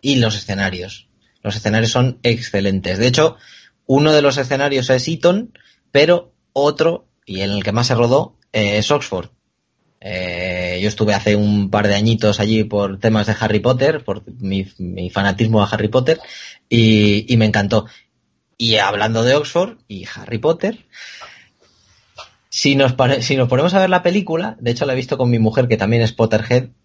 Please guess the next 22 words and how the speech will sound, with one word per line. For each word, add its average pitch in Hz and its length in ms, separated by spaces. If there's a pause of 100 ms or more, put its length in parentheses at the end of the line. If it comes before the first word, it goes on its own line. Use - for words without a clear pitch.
(100)
eh, 101 1000 (360)
no 151 240
paras 165 260
de 147 60
recordar 120 400
a 104 300
Hogwarts, 165 720
Harry 117 220
Potter, 160 500 (480)
se 123 240
rodó 120 240
en 120 120
Oxford, 143 420 (720)
una 127 180
escuela 120 320
con 120 180
niños, 139 640 (240)
investigando 120 560
un 123 60
misterio, 131 640
profesores 123 540
implicados, 127 880